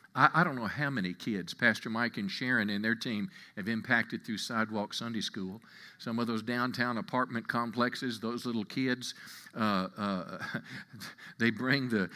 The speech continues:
the boom box down there and they get 'em sitting on that, that,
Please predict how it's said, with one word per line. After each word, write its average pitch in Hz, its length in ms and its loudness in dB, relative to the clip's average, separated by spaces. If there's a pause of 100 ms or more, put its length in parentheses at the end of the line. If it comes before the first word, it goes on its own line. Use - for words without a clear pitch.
(140)
the 110 80 2
boom 139 280 4
box 127 380 4
down 123 320 2
there 127 280 2
and 113 100 2
they 104 80 2
get 123 180 2
'em 117 100 2
sitting - 300 0
on 131 160 2
that, 117 260 0
that, 110 220 0